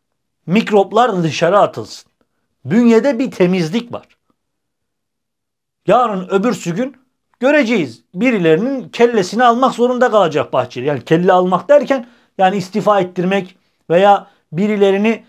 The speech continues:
yargının önüne çıkartmak, o manada söylüyorum. Bunu yapmak zorunda kalacak.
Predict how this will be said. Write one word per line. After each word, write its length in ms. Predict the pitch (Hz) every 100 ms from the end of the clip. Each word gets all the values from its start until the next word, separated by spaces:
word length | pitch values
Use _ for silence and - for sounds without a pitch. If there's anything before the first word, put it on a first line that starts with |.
| _
yargının 480 | 151 196 208 202 240
önüne 320 | 220 220 233
çıkartmak, 800 | 233 - 208 202 208 180 - _ _ -
o 100 | 180
manada 520 | 185 175 151 135 127
söylüyorum. 560 | 120 131 123 214 302 - _ _ _ -
Bunu 140 | 202
yapmak 420 | 277 254 220 262 170
zorunda 380 | 220 208 196
kalacak. 400 | 175 143 117 -